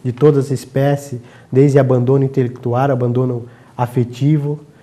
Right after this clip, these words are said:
Então, nós temos várias demandas dentro do município, nós temos atendido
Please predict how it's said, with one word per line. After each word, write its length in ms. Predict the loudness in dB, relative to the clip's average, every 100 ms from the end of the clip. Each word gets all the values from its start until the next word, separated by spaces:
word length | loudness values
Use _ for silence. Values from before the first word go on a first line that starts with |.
| _ -2
Então, 140 | 2
nós 180 | 2 4
temos 300 | 4 2 2
várias 380 | 4 4 4 4
demandas 760 | 2 4 2 2 0 -6 -8
dentro 320 | -4 -4 -2
do 80 | -4
município, 680 | -4 -4 -8 -6 -6 -6 -10 -20 -20 _
nós 180 | -6 -4
temos 240 | -2 0 0
atendido 640 | 0 0 0 -4 -4